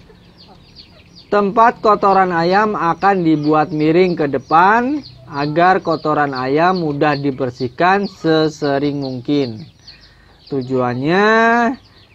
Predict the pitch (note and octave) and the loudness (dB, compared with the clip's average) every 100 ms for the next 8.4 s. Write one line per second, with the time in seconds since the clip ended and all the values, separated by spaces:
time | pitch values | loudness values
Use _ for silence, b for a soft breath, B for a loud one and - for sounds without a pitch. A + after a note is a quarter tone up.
0 | _ C3 B2+ C3+ G#3 F#3+ E3 D#3+ D3+ D#3 | _ -4 -4 2 4 6 4 2 0 0
1 | D3 C#3+ D3+ D#3 G3 G3+ E3 D3+ D3 C#3 | -2 -2 -2 0 -2 0 -2 0 -2 -2
2 | D3+ C#3+ C#3 D3+ - C#3+ C#3 C3 B2 C3 | -6 -4 -2 -2 -2 -4 -4 -4 -4 0
3 | D#3+ A3 A3+ E3 D3+ D3+ D3 C3 C#3+ C#3 | 4 6 4 2 0 -2 -4 -6 -4 -2
4 | C3+ C3+ C#3+ F#3 G#3+ A3 F#3 D3+ D3 E3 | -2 -4 0 2 2 2 0 0 2 2
5 | F3+ E3+ D#3 D3+ C#3+ C#3 - C#3 B2+ A#2+ | 2 2 0 -2 -2 -4 -8 -6 -6 -6
6 | D3 E3 F3 D#3+ D3 C#3+ C#3+ C#3+ C#3 C3 | -4 -2 0 0 0 -2 -6 -10 -10 -10
7 | C3 C3 C#3+ D3 - C#3+ C3+ A2+ G#2+ - | -8 -6 -4 -4 -4 -4 -4 -4 -6 -8
8 | A2+ G2+ A2 G#2+ | -10 -10 -12 -12